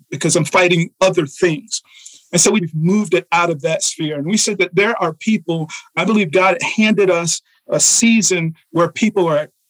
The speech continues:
honestly, sincerely grappling with,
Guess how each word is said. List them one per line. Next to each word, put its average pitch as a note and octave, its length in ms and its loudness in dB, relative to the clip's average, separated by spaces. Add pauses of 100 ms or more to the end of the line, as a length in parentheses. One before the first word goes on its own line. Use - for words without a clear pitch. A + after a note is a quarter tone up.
honestly, G#3 760 0 (300)
sincerely G3+ 1040 0 (300)
grappling F3 760 0
with, E3 260 -2